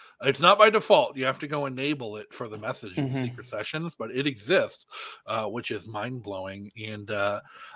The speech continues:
Speaker 1: I will give Facebook credit because they do own WhatsApp, which is an encrypted messaging service. When the Interpol and the European Union served Facebook with warrants for all of the tracking data on a couple WhatsApp accounts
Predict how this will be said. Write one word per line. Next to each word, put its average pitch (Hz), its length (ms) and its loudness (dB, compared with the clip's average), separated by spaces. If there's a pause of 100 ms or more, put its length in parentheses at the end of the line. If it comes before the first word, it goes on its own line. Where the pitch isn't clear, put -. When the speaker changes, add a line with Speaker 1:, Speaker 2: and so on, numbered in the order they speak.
(100)
Speaker 1:
I 139 120 10
will 147 320 6
give 180 260 2
Facebook 156 380 0
credit 123 380 -2
because 104 160 -12
they 117 100 -4
do 127 180 -4
own 139 200 2
WhatsApp, 107 640 -2
which 120 260 -4
is 131 160 4
an 110 80 -6
encrypted 98 420 -8
messaging 92 400 -12
service. 92 400 -12 (460)
When 127 220 0
the 123 280 -4 (140)
Interpol 165 640 6
and 139 100 0
the 131 60 -4
European 135 480 -4
Union 127 420 -4
served 123 400 -8
Facebook 120 480 -6 (120)
with 104 140 -6 (160)
warrants 107 560 -8 (240)
for 107 380 -10
all 120 480 0
of 110 340 -2
the 101 160 -10
tracking 113 420 -4
data 117 400 -6
on 101 300 -6
a 104 40 -10
couple - 300 -8
WhatsApp 98 440 -6
accounts 175 580 -2